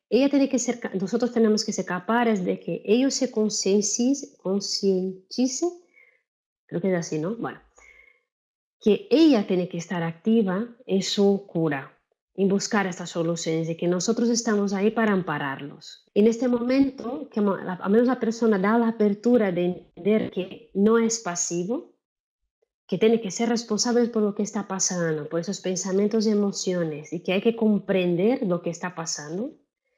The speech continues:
y que ella tiene el poder de solucionarlo, es cuando nosotros podemos de verdad auxiliar.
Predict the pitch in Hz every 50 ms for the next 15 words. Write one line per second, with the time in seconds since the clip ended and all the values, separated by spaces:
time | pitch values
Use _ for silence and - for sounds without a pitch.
0 | _ _ - - - - - 180 - - - 233 277 277 233 196 185 185 220 269
1 | 277 _ _ _ _ _ _ _ _ _ _ _ _ _ - - 240 247 233 214
2 | 185 180 180 170 - 190 185 180 170 196 220 233 240 220 190 185 180 175 - 185
3 | 165 170 165 - - 165 156 156 156 160 175 202 214 254 294 - - _ _ _
4 | _ - - 196 - - 233 226 220 214 214 208 208 208 175 220 233 233 - 214
5 | 202 180 190 190 196 208 208 185 196 190 185 180 170 165 165 175 185 - - 180
6 | 175 175 - - - - 160 151 151 151 143 135 143 151